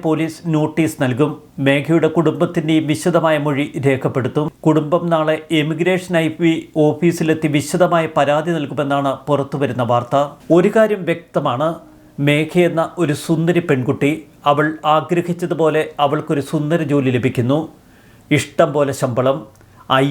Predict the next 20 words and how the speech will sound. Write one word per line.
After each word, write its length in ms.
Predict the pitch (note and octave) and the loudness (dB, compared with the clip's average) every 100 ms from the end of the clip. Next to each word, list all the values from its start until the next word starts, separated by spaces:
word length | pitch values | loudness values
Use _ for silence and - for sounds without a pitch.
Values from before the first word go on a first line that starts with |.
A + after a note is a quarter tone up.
| D#3 | 2
എ 40 | E3 | 2
എസ് 140 | D#3 E3+ | 0 0
എന്ന 140 | D3 D3+ | 0 0
സ്വപ്നം 340 | D3+ - D3+ D3 - C#3+ | -2 -2 -4 -4 -4 -2
അവൾക്ക് 300 | C3+ C#3+ - C#3 | 0 0 -2 0
മുന്നിലുണ്ട്, 440 | C3 A#2+ A#2+ B2+ D3+ - _ D3 | 0 0 2 2 2 -4 _ 2
നല്ല 220 | D#3 F3 F#3 | 2 4 2
ഉദ്യോഗസ്ഥരായ 800 | D3+ C3+ F3+ F3+ F3 F3 D#3 D3+ D3 - | 0 2 2 2 -2 0 2 2 0 -2
മാതാപിതാക്കൾ, 720 | D3 C#3 D3 C#3 C3+ A#2 - C#3+ - - _ - | -2 0 0 0 0 -2 -2 -6 -6 -18 _ -2
സാമ്പത്തികമായും 880 | - D3 D#3+ F3+ F3+ E3+ E3+ D#3+ D#3 D#3 D#3+ | 2 2 2 0 0 0 0 0 -2 -4 -2
അവർ 120 | D3+ D3 | 0 0
ഉന്നത 280 | D3+ E3+ F3 D3+ | 0 0 0 0
നിലയിലാണ്, 540 | C3+ C3+ A#2 A#2 B2+ D#3 - D3+ | 2 2 2 0 0 -2 -4 -2
നാട്ടിലൊക്കെ 500 | C#3 C#3 C#3 D#3+ D#3+ D3 | 0 0 0 0 0 0
വലിയ 200 | C3+ D3 - - D#3 | 2 2 0 -2 -2
അംഗീകാരമുള്ള 640 | C#3 D#3+ D#3 C#3+ B2+ A#2+ A#2+ | 0 2 2 2 0 -4 -2
കുടുംബം, 340 | B2+ A#2 C3+ C#3 - E3 | -2 0 0 0 -8 -8
ഇഷ്ടംപോലെ 540 | C3 - E3 D3 D#3+ D3+ | -8 -2 -2 0 -2 0
ബന്ധുക്കൾ, 400 | C#3+ C#3 C#3+ C#3+ C#3 - | -2 -2 0 -2 -2 -4
സുഹൃത്തുക്കൾ. 600 | D3+ C3+ C3 - - B2+ | -2 0 0 -2 -2 -2